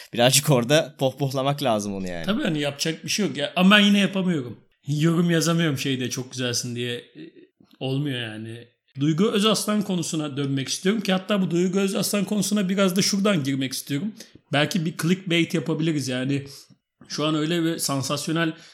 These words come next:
Speaker 2: bir cümle kurup sonra onu podcast'in başlığı yapıp sanki biz onu konuşuyormuşuz, e, gibi bir şey
Speaker 1: Olabilir,
Speaker 2: yapabiliriz.
Speaker 1: olabilir.
Speaker 2: Bunun için sadece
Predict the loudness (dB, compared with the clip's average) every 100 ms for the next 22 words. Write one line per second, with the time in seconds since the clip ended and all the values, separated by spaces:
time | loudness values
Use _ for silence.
0 | _ -10 -6 -4 0 0 2 0 -2 -2
1 | 0 -2 -10 -20 -20 _ -8 -4 -2 0
2 | 0 0 0 -2 -4 -2 -4 -2 -4 -2
3 | -2 -2 -2 0 2 2 0 -2 -4 -20
4 | _ _ _ -10 -4 -2 -2 -2 -4 -4
5 | -4 -2 0 -2 -2 -2 -2 -2 -4 -4
6 | -6 -10 -8 -8 -6 -10 -8 -4 -4 0
7 | 4 6 6 4 4 2 2 0 2 2
8 | 2 0 0 -2 -2 -2 0 -2